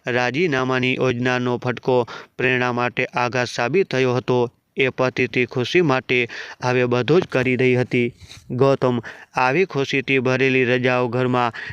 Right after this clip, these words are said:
કેદ થઈને પસાર કરવા નહોતો માંગતો, પરંતુ પ્રેરણાને હરવા ફરવાથી ચીડાવાને કારણે ચૂપ રહ્યો હતો.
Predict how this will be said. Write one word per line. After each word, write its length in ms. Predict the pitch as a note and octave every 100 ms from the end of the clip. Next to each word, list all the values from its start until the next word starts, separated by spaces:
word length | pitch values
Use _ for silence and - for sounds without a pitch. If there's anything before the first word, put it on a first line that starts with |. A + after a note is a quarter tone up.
| - -
કેદ 340 | C3 D#3+ F#3+
થઈને 320 | - C#3 C3
પસાર 420 | B2 B2 - B2
કરવા 340 | A#2 B2+ B2+ B2
નહોતો 400 | A#2 A#2+ A#2 F3+
માંગતો, 540 | C3 B2 - B2 A#2+ _ -
પરંતુ 540 | B2+ B2+ A2+ B2+ A#2+ - - - -
પ્રેરણાને 480 | C3+ B2+ B2 B2
હરવા 380 | A#2+ A#2 C3+ F3+
ફરવાથી 540 | D3 C3 C3+ B2+ C3 A#2+
ચીડાવાને 720 | B2+ B2+ A#2+ B2 B2 A#2+ A#2+
કારણે 440 | - B2+ B2 A#2+ - - -
ચૂપ 240 | - C3 B2+
રહ્યો 320 | A#2+ A#2+ F3
હતો. 420 | B2+ B2 B2 A#2+